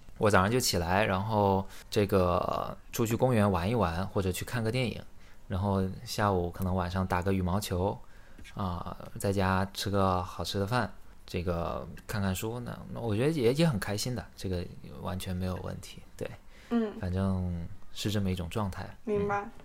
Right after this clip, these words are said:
Speaker 2: 你，我知道你之前有很多 hobby 啊什么的，比如说你在视频里面提到自己弹琴，
Speaker 1: 对。
Speaker 2: 就是拉小提琴，然后，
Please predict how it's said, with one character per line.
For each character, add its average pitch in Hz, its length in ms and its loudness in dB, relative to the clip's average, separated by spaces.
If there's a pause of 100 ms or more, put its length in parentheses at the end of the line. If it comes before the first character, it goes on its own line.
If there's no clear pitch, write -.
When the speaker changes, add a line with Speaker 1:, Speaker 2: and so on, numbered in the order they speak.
(380)
Speaker 2:
你， 247 200 10
我 233 180 10
知 - 100 2
道 349 120 12
你 214 100 4
之 240 100 0
前 247 160 8
有 240 80 12
很 233 100 6
多 180 100 2
hobby 214 460 8
啊 165 80 4
什 - 140 -4
么 143 80 -2
的， 170 80 -4
比 156 60 -8
如 185 60 -6
说 214 120 0
你 175 120 -2
在 185 100 0
视 214 120 -4
频 208 120 2
里 196 40 4
面 170 140 -2
提 - 140 -10
到 185 140 2
自 202 120 -4
己 180 100 -2
弹 170 260 -4
琴， 160 280 -4
Speaker 1:
对。 104 320 4
Speaker 2:
就 190 100 -4
是 170 200 -6
拉 190 100 4
小 220 140 -4
提 208 120 0
琴， 202 200 0 (220)
然 190 160 0
后， 196 520 4